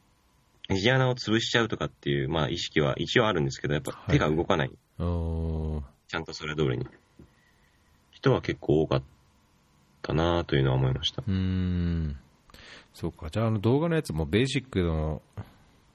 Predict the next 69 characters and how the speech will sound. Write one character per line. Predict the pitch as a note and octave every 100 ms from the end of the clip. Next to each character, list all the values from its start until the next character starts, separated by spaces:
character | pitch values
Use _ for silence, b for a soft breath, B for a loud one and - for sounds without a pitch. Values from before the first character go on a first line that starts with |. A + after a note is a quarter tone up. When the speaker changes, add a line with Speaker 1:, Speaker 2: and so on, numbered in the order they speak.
| _ _ _
Speaker 2:
や | -
つ | D#2+
な | D2
ん |
で | D2
す | -
ね。 | A2 C#3+
あ | C3
れ、 | D3+
あ | D3+
れ、 | D#3 C3 - B2+ -
バ | A2
ッ |
テ | - C3+
リ |
ー | C3
交 | C#3
換 | G2 D#2+
か | D#2+
な | D#2
ん |
か | D2
で |
し | C#2+
た | -
っ |
け？ | - A#2+ - _ _ _ _ _ _ _ _ - - _ _ _ _ _
Speaker 1:
僕 | F2 E2
何 | E2 C#3
動 | F#2+ D#2+
画 | D#2
上 |
げ | D2+
て | D2+
ま | D2+
し |
た | -
っ | -
け | -
ね。 | -
Speaker 2:
動 | G2+ C3 C3
画、 | B2+
Speaker 1:
な | B2
ん | B2
か、 | -
Speaker 2:
な | D3 C3+
ん |
か | G#2
こ | - F#2+
う、 | F#2+
Speaker 1:
一 | G#2+
番 | C3 C3+
最 | - A#2
後、 | - _ _ _ _
終 | - A2+
了 | A2
し | G#2+
ま | G#2+
し | G#2+
た | E2
み | D2
た | C2+
い | C2
な。 | - _ _ b b b b b b _ _ _ _
Speaker 2:
だ | G#2
っ |
た | - E2+
か | D#2
な。 | F2 E2+ D2+ C#2+ D#2 D#2